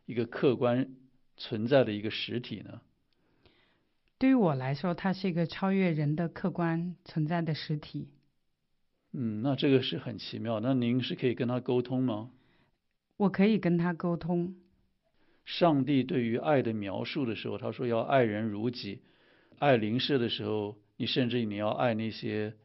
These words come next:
Speaker 2: 爱你的仇敌。
Speaker 1: 仇敌，不喜欢你的人，很难交往，很难相处的人。就是这位上帝怎么能够讲出这样的话来？这究竟是什么样的一位上帝？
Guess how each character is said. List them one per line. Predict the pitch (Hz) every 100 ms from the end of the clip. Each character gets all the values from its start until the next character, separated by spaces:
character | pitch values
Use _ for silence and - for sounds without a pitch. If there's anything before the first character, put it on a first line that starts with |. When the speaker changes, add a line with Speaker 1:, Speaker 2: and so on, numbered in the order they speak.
| - _
Speaker 2:
爱 | 226
你 | 202 156
的 | 156
仇 | 160 - 151
敌。 | 175 160 147
Speaker 1:
仇 | - - 110
敌， | 120 110
不 | 143
喜 | 131 -
欢 | - 127
你 | 117
的 | 95
人， | 95 98 101
很 | - 107
难 | 101 117
交 | 131 123
往， | 120 101
很 | 101
难 | 101 110
相 | - 123 127
处 | - 95
的 | 101
人。 | 101 107 117 _ _ - - - - - -
就 | - 160
是 | 165
这 | 170
位 | 160
上 | 160 156
帝 | 147
怎 | 135 104
么 | 117
能 | 123
够 | 135
讲 | 131 110 98
出 | -
这 | 113
样 | 151 117
的 | 92
话 | - 120 95
来？ | 101 107 117 _ _ _ _ _ _ _ _ _
这 | 151
究 | 147 175
竟 | 170
是 | -
什 | - 107
么 | 110
样 | 143
的 | 113
一 | 110
位 | 110
上 | - 110 101
帝？ | 107 95